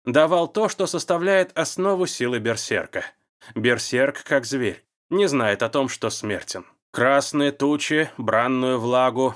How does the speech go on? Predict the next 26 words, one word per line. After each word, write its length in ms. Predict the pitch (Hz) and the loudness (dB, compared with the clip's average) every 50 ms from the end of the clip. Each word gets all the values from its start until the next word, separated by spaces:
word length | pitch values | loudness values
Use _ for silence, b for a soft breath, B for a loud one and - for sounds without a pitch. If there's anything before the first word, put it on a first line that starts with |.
| - | -4
грозно 520 | - 127 117 - 165 160 123 131 139 135 131 | -8 -4 0 2 2 2 2 2 2 2 2
обрушат 480 | 120 120 135 175 175 - - 160 - | 2 2 0 0 0 0 -2 -4 -2
на 160 | 151 147 147 139 | -2 0 2 2
рати 260 | 143 139 135 - 127 | 2 2 2 -2 -4
врагов. 640 | 117 120 123 127 123 117 98 80 - - - - _ _ _ _ _ _ _ _ _ | -2 0 0 0 0 -2 -4 -6 -6 -12 -16 -16 _ _ _ _ _ _ _ _ _
Прочь 440 | - 139 - 185 202 185 - - - - | 2 4 4 6 6 4 2 0 -6 -2
посох 460 | 165 165 135 - - 139 127 104 107 | 0 0 0 0 0 -2 -2 -2 -2
брани, 500 | 107 113 117 117 104 98 92 82 78 - - - _ _ _ _ _ _ | 0 2 2 4 2 0 -2 -8 -10 -14 -16 -20 _ _ _ _ _ _
прочь 460 | - 123 123 123 123 127 123 - - | 0 2 4 4 4 2 0 -2 -4
ливень 420 | 127 123 127 127 127 123 131 131 127 | -2 0 0 0 0 0 0 0 0
латный, 580 | 131 139 143 117 - - 101 90 76 - _ _ _ _ _ _ _ _ - | 2 2 0 0 0 -4 -10 -10 -10 -12 _ _ _ _ _ _ _ _ -2
копий 400 | - 185 202 202 196 190 180 147 | 2 2 2 4 2 2 0 2
убийца 580 | - 160 147 120 113 156 165 156 147 - - 151 | 2 0 0 2 2 2 2 2 0 -2 -4 -4
квиттов 500 | - - 127 131 135 117 107 - 120 98 | -4 -2 -2 -2 -2 -2 -2 -2 -4 -4
закрыл». 520 | 92 92 101 92 - - 101 92 80 71 - - _ _ - 135 | -2 -4 -6 -6 -6 -6 -6 -6 -6 -10 -12 -20 _ _ -4 0
«Вот 240 | 131 139 147 147 | 2 2 2 2
эта 220 | 196 185 - 165 - | 2 0 0 0 0
песня 400 | - 196 214 233 208 - 196 175 | 2 2 2 2 0 -2 -4 -2
так 220 | - 170 160 - | -2 -4 -6 -4
песня», 520 | - - 127 117 95 - - 98 87 80 - | -2 -2 0 0 -2 -4 -6 -8 -8 -8 -4
прокричал 500 | - 131 123 139 147 135 - 160 139 127 | -4 -2 -2 0 -2 -2 0 0 0 0
кто-то 260 | - - 131 113 127 123 | 0 -2 -4 -2 -2 -2
над 200 | 127 135 127 117 | -2 -2 -2 -2
ухом 280 | 107 - - 98 104 - | -4 -4 -4 -8 -8 -8
у 120 | 113 104 | -8 -4
Дага, 440 | 95 120 156 175 147 151 160 151 | -2 0 0 0 0 0 -2 -2